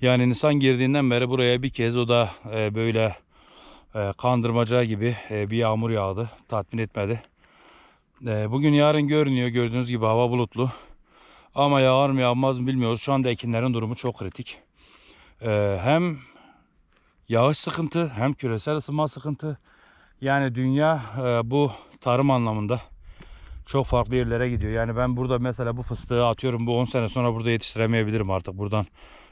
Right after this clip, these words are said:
ya soğuk olur, aşırı soğuk olur, fıstık, e, olmaz. Ya da aşırı sıcak olur. E, yine olmaz, başka bir şeye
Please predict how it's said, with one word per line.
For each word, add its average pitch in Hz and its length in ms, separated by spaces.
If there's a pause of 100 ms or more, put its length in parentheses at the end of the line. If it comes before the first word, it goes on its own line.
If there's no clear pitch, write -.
ya 127 160
soğuk 123 360
olur, 110 160
aşırı 117 300
soğuk 113 280
olur, 110 160
fıstık, - 380
e, 92 340 (220)
olmaz. 113 500 (440)
Ya 131 120
da 131 120
aşırı 131 280
sıcak 127 280
olur. 113 340 (640)
E, 107 240
yine 135 200
olmaz, 117 340
başka 123 320
bir 113 40
şeye 113 360